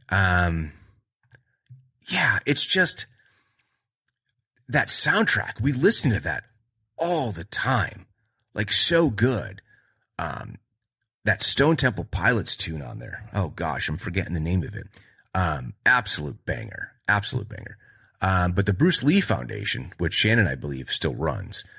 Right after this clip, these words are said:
um, you know, it's a nonprofit and it's a not-for-profit organization that motivates individuals around the world to become the best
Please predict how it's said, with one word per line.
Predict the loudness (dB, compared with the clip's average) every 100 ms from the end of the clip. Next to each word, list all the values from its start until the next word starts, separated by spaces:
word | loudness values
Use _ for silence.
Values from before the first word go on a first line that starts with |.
| -20 _ _ 0
um, | 2 4 2 0 -4 -8 -12 _ _ _ _ -20 _ _ -2
you | 2
know, | 2 2
it's | 0 2 2 2 0 -6 _ -2
a |
nonprofit | 0 2 0 0 0 0 0 -2 -4 _ _ _ _ _ _
and | 2 4 6 4 4 2 0
it's | 0
a | 2
not-for-profit | 2 0 -4 0 2 2
organization | 2 4 4 2 0 -2 -2
that | 0
motivates | 2 4 4 2 2 0 2
individuals | 0 2 2 2 0 0 -2
around | -4 0 2 4
the | 2
world | 2 0 0 -6
to | -8
become | -4 -4
the | -6
best | -2 0 0 -4